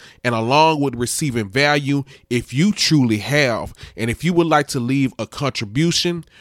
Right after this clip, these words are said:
you can do so by buying me a coffee. And the link to buying me a coffee is in the show notes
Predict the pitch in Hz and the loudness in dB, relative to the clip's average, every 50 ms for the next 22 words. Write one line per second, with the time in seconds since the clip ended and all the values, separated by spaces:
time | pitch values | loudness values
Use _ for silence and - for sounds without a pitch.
0 | _ _ - 113 160 160 - 139 120 113 107 110 165 190 170 - - - 135 113 | _ _ 0 2 2 2 2 0 -2 0 4 6 6 6 4 2 0 0 0 0
1 | 101 95 - - - - - - 113 110 95 92 120 127 131 131 127 127 127 123 | 0 -2 -4 -10 -18 -12 -6 -4 -2 -2 -2 0 0 2 2 2 0 0 0 0
2 | 120 110 - - 135 110 92 87 - - 71 - - _ _ _ _ - 135 131 | -2 -2 -4 -4 -4 -4 -4 -4 -8 -10 -12 -14 -16 _ _ _ _ -4 -4 -2
3 | 123 117 110 107 110 127 160 190 202 165 - - 147 120 127 143 143 139 135 131 | -2 -2 -4 -2 -2 0 0 0 0 -2 -4 -6 -4 0 0 0 2 2 0 0
4 | 127 123 120 - - - 139 117 117 - 117 - - - 165 180 175 160 139 147 | 0 -2 -2 -2 -2 -2 -2 -2 -2 -4 -8 -10 -8 -4 0 2 2 2 0 0
5 | 135 131 - - - 147 143 139 139 143 139 139 139 - | -2 -2 -2 0 2 2 2 2 2 0 0 0 0 -2